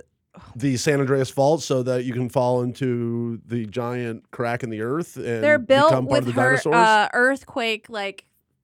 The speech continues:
Speaker 2: in mind of, like, I forget what they're called, like, rollers or something.
Speaker 1: Yeah,
Speaker 2: Like
Speaker 1: yeah. But what about the big one, baby?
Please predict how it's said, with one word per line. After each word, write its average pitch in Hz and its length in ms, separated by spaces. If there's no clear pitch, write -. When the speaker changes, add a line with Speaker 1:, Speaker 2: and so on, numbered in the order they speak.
Speaker 2:
in 220 220
mind 180 460
of, 190 120
like, 175 280
I - 120
forget 349 240
what 320 80
they're 277 100
called, 220 240
like, 156 160
rollers 180 520
or - 100
something. - 340
Speaker 1:
Yeah, 131 180
Speaker 2:
Like - 220
Speaker 1:
yeah. 127 180
But 147 100
what 175 100
about 170 280
the 139 180
big 143 400
one, 120 320
baby? 113 480